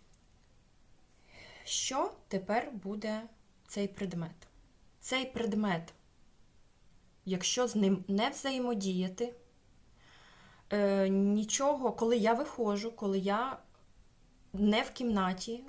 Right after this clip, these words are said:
коли песик не в кімнаті, чим становиться ця ручка?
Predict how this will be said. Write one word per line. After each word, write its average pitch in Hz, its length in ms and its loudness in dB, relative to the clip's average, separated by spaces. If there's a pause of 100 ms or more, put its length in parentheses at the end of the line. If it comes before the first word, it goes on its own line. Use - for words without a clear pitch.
коли 196 280 2
песик 208 500 -2
не 214 120 2
в - 80 -6
кімнаті, 214 540 -4
чим 277 340 -4
становиться 208 600 -2
ця 190 280 -6
ручка? 170 420 -10